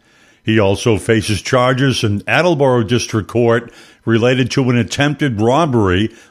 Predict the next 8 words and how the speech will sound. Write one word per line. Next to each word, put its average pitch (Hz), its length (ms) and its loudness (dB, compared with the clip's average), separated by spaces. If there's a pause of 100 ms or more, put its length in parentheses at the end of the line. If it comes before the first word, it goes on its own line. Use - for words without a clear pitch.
on 110 180 0
January 139 720 0
third 143 600 0 (440)
at 101 120 -2
a 98 60 0
Shell 117 420 0
gas 120 320 0
station 123 640 0